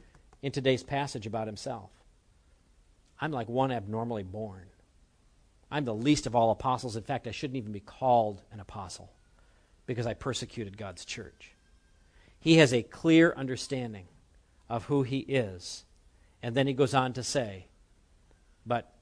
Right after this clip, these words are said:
because Christ lives in me, look at what God can accomplish through me."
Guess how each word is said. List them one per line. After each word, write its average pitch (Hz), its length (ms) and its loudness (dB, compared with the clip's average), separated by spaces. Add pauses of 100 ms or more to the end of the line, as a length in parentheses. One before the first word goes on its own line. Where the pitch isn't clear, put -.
(140)
because 131 280 -4
Christ 139 340 2
lives 127 220 2
in 139 140 -2
me, 156 220 -6 (520)
look 131 160 -6
at 127 60 -6
what 117 120 -6
God 113 240 0
can 113 140 -10
accomplish 101 460 -12
through 110 200 -14
me." 95 200 -20